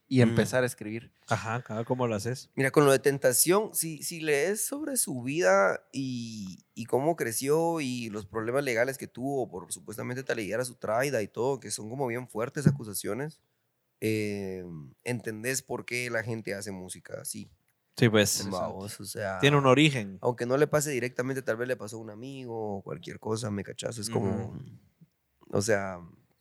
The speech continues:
Speaker 3: todo la mara, de algún lado viene el arte.
Speaker 2: Sí, pues.
Speaker 3: ¿Va?
Speaker 2: Ujú.
Speaker 3: Eh, ahora, con que escribir en cuaderno, todavía tengo mis cuadernos en los que escribo, en los que dibujo y así,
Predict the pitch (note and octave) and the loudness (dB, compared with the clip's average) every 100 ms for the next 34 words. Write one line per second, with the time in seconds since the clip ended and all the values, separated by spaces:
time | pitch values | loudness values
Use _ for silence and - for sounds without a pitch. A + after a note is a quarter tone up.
0 | _ _ C3 C#3 B2+ A#2 G#2+ G#2 B2 B2 | _ _ 2 6 6 4 2 0 0 0
1 | G#2+ F#2 G#2 G#2 C#3+ C#3 D#3+ C#3 B2 A#2 | -2 -6 -8 0 0 4 4 4 0 -2
2 | G#2 G2+ - - _ - - A2 G#2+ G2+ | -2 -4 -10 -20 _ -10 0 4 6 6
3 | F#2+ G#2 G#2+ - _ _ _ - G#2 G2 | 4 2 0 -4 _ _ _ -12 -10 -6
4 | G2+ A2+ A2+ G#2+ G#2 G#2 G#2 - _ _ | 0 2 2 0 -4 -6 -10 -16 _ _
5 | _ _ _ _ _ _ - - _ A#2 | _ _ _ _ _ _ -14 -14 _ 4
6 | A#2 C3 B2 - B2+ B2 A2 - _ _ | 6 6 4 -2 -4 -4 -10 -14 _ _
7 | E2+ - _ _ _ _ _ _ _ _ | -18 -18 _ _ _ _ _ _ _ _
8 | _ B2+ - B2+ B2 C#3 E3+ C#3 A#2 C3+ | _ -4 -2 -2 -2 0 0 2 2 2
9 | E3 D#3 _ C3+ B2+ D3 E3 F3+ F#3 F#3+ | 0 -6 _ -2 0 0 0 0 0 0
10 | - G#2+ A2+ C#3+ D3 C3+ A2 - - - | 4 6 6 4 0 -2 -6 -8 -10 -6
11 | B2+ C#3 C3 - - - - A#2 A2 - | -2 0 -2 -4 -18 -18 -6 -2 -2 -2
12 | A2 A2 A2+ C#3 A#2 A2+ G#2+ G#2+ G#2+ C#3 | -2 -2 -2 -2 -4 -6 -6 -6 -6 -8